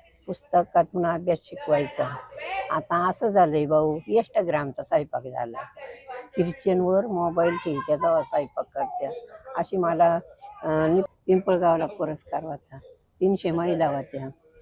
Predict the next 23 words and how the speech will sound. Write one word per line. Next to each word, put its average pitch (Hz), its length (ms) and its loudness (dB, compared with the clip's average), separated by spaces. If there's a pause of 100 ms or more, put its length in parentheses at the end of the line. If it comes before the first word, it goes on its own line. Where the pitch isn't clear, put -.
(140)
शिक्षकाचा 196 680 -2
पुरस्कार 160 520 -6
होता, 160 200 -8
तीनशे 185 540 -4
शिक्षका - 460 -10
होत्या. 160 340 -8 (600)
मग 202 100 -2
त्या 208 240 -2
शिक्षकाला 170 640 2
असं 165 220 0
सांगितलं, 147 560 -6 (440)
तुम्ही 202 180 2
सगळ्या 190 320 4
शिक्षक - 460 -6
आहे 151 100 0
म्हणलं, 131 640 -10 (680)
ज्या 190 300 2
महिलांनी 190 540 2
म्हणलं 160 440 2 (560)
आपल्या 180 500 0
मुलाला 175 640 2
मेडल 170 500 2 (100)
कमावलं, 147 720 -4